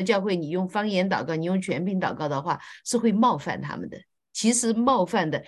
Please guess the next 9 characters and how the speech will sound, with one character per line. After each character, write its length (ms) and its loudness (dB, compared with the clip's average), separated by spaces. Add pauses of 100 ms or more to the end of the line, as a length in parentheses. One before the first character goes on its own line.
(160)
也 220 4
是 200 -2
捆 600 -2
绑 360 -6 (320)
这 160 -2
些 380 0 (380)
的， 340 0 (380)
这 180 -4
种 340 -8